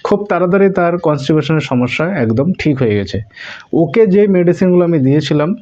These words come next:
সেই মেডিসিনগুলোই আজকের ভিডিওতে আমি ডিসকাস করব, যে মেডিসিনগুলো সেফ, কোনো রকম সাইড এফেক্ট নেই, আপনি মেডিসিনগুলো চালিয়ে যেতে পারেন। ওকে যে মেডিসিন দিয়েছিলাম, সেই মেডিসিনই আমি ভিডিওতে বলছি। মেডিসিনগুলো কোথায় পাবেন,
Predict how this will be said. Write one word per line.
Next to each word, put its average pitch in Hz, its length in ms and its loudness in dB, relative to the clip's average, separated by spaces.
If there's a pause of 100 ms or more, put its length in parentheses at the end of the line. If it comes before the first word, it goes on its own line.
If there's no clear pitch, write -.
(160)
সেই 185 260 -2
মেডিসিনগুলোই 185 840 2 (100)
আজকের 151 400 -2
ভিডিওতে 143 300 0
আমি 139 120 2
ডিসকাস 131 380 -2
করব, 165 300 0
যে 143 180 0
মেডিসিনগুলো 131 540 2
সেফ, 170 320 -2 (100)
কোনো 160 200 0
রকম 185 300 0
সাইড 123 260 -4
এফেক্ট 135 260 -2
নেই, 170 200 0 (440)
আপনি 139 180 0
মেডিসিনগুলো 135 800 0
চালিয়ে 117 240 0
যেতে 123 220 -2
পারেন। 110 280 -4 (560)
ওকে 135 260 0
যে 180 120 2
মেডিসিন 147 420 0
দিয়েছিলাম, 143 440 0
সেই 156 200 -2
মেডিসিনই 139 440 2
আমি 165 200 2
ভিডিওতে 135 420 0
বলছি। 139 360 0 (320)
মেডিসিনগুলো 160 540 2
কোথায় 170 340 -2
পাবেন, 190 320 2